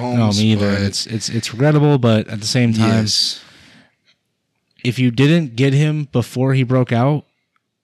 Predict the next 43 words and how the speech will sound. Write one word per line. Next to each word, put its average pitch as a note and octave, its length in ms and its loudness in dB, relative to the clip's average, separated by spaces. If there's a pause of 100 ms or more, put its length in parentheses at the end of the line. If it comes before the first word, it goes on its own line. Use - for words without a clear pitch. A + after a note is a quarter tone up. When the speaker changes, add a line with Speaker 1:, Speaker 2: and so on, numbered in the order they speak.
Speaker 2:
and A#2 280 0
you're A#2 280 2
the, A#2 260 -10
a A2+ 80 -2
person A#2+ 340 -2
that G#2+ 80 0
likes A2 280 -2
to A2 60 -4
draft G#2 380 -4
quarterbacks G#2+ 460 -2
late, A2 120 0
you've C3 160 -2
probably F#3+ 180 -2
never F3+ 200 0
had F3+ 200 0
him. G2 80 -4 (160)
Speaker 1:
Yeah. - 260 -4
Speaker 2:
And A2 100 -2
I A2+ 120 0
have A#2+ 160 -2
never G#2+ 260 0
had A#2+ 180 -2
him. F#2 240 -6
The A#2 120 0
only C#3+ 120 0
time D3+ 160 0
I B2+ 80 0
had B2+ 200 0
him A#2+ 100 0
was A2 240 0 (400)
a A2 80 -6
dynasty A#2 440 0
startup G#2+ 340 -2
I G2+ 60 0
did G2+ 140 -2
last G2 300 -4
year. G2+ 140 -2
I G2+ 80 -2
had G2+ 120 -4
the G2+ 80 -2
one G#2 200 -2
oh G2+ 60 0
one, G2 420 -2